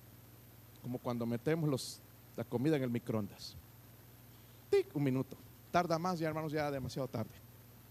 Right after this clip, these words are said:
Vamos a la fila, hermanos, de los restaurantes rápidos, queremos que nos atiendan así. Todo rápido. Pero Dios, hermanos,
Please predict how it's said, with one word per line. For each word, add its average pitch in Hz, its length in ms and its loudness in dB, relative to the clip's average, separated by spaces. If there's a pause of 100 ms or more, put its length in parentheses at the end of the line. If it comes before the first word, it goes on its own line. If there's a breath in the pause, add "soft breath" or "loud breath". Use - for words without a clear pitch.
(840)
Vamos 165 280 8
a 156 40 6
la 135 120 4
fila, 202 300 2
hermanos, 156 300 0
de 156 60 2
los 135 140 4
restaurantes 143 480 0
rápidos, 156 320 2
queremos 139 260 -2
que 120 60 -8
nos 117 100 -4
atiendan 120 380 2
así. - 200 -8 (1400)
Todo 233 200 6
rápido. 214 380 2 (1400 loud breath)
Pero 135 240 8
Dios, 185 400 6
hermanos, 165 460 0